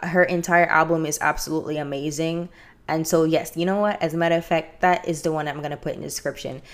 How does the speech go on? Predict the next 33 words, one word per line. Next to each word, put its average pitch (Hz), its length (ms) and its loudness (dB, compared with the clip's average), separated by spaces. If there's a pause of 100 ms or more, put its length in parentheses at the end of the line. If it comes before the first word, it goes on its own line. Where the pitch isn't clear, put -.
(160)
And 175 160 4
I'm 170 140 4
not 175 180 6
gonna 190 180 0
do 175 140 6
a 170 80 6
clip 165 260 -2
of 156 160 0
it 160 220 0
because 147 640 -4 (380)
I - 120 0
really 180 400 0
don't 180 180 2
understand 165 480 -4
the 156 60 -6
whole 156 200 -6
copyright 185 640 -8
situation. 214 880 -10
So, 175 580 -4
I - 60 -8
mean, - 360 -10 (360)
I, - 240 0
I 170 40 2
did 165 220 -2
fifteen 208 400 -4
seconds 185 440 -4
of 160 240 -2
one 160 160 -2
K 165 160 -4
Phew 160 180 -8
the 156 80 -6
last 151 360 -6
time. 175 340 -4